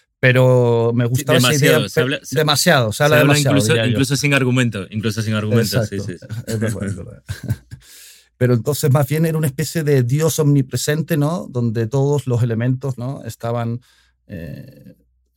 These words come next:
Speaker 1: sí, eh, sí, dictaminados por él, ¿no? Una especie de, de poder intangible que no tiene rostro, que no sabemos quién es, pero estamos totalmente
Speaker 2: Ujú.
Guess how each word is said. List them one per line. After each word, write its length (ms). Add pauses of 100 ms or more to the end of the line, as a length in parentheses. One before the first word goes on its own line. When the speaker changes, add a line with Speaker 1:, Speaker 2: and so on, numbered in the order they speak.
(280)
Speaker 1:
sí, 420
eh, 140 (1040)
sí, 240
dictaminados 720
por 200
él, 240
¿no? 80
Una 240
especie 400
de, 460 (520)
de 180
poder 280
intangible 840
que 100
no 100
tiene 160
rostro, 420
que 60
no 100
sabemos 320
quién 180
es, 160
pero 160
estamos 360
totalmente 640
Speaker 2:
Ujú. 100